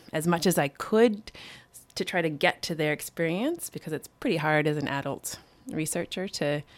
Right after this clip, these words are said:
really understand what's, what's happening. So it was, it was the way I tried to get as close as I could to, to understanding their own experience. And, um, what I discovered, which perhaps is not surprising,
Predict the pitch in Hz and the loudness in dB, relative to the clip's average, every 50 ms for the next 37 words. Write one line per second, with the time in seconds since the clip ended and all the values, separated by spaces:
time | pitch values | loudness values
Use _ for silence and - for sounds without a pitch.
0 | - - _ - 202 202 202 190 175 156 143 147 143 139 - - 135 127 131 123 | -20 -20 _ -2 2 4 6 6 8 6 6 6 4 2 0 -2 -2 -2 -2 -2
1 | - - - - - - 151 - - 147 147 - - 180 202 220 214 - 220 196 | -4 -4 -6 -8 -8 -6 -6 -4 -2 -4 -4 -2 -2 2 2 4 4 6 6 6
2 | 202 190 185 175 175 - - - - - - - - _ _ _ _ _ - 202 | 8 8 8 6 6 2 -4 -12 -18 -18 -20 -20 -20 _ _ _ _ _ -2 2
3 | 196 190 190 180 175 180 170 190 202 190 185 180 - - 170 160 156 151 143 139 | 4 4 6 6 6 6 6 8 8 6 6 4 4 0 0 0 0 -2 -2 -4
4 | 135 135 - - - 143 135 - - - - - 143 - - - - - 143 - | -4 -6 -8 -6 -6 -6 -6 -6 -6 -10 -10 -12 -14 -14 -12 -10 -10 -10 -10 -10
5 | 156 - 156 - 165 - - - - 165 147 139 135 - - 139 135 131 131 131 | -10 -10 -10 -10 -12 -14 -12 -6 -4 -2 -2 -2 -2 -4 -4 -2 -2 -2 -2 -2
6 | 131 131 127 127 131 - - - - - - 55 - - - - - - - - | -2 -4 -4 -4 -4 -6 -6 -8 -8 -8 -6 -6 -8 -8 -8 -10 -10 -10 -10 -10
7 | - _ _ - - - - - - - - - - - _ - 170 165 165 170 | -12 _ _ -20 -20 -20 -20 -20 -20 -20 -20 -20 -20 -14 _ 4 6 8 8 10
8 | 170 170 170 170 165 170 - - - _ _ _ _ _ _ _ _ _ _ _ | 10 10 10 8 6 4 0 -6 -8 _ _ _ _ _ _ _ _ _ _ _
9 | _ - 170 160 156 160 160 156 - - - 170 190 240 254 233 233 196 - - | _ -4 -2 0 0 0 0 -2 -4 -6 -4 -2 0 0 0 0 -2 -4 -4 -4
10 | - 311 330 240 165 156 202 302 - - - - - - 175 170 - - - - | -2 -2 0 0 0 0 -2 -4 -6 -8 -12 -12 -8 -6 -6 -4 -4 -4 -6 -6
11 | - - - - - _ _ - 185 180 170 - - 175 170 185 180 - - - | -6 -10 -16 -20 -20 _ _ -10 -8 -8 -8 -6 -6 -4 -2 0 0 0 0 -4
12 | 175 - - 208 208 196 180 165 151 151 180 240 | -4 0 2 2 4 4 4 4 4 4 4 2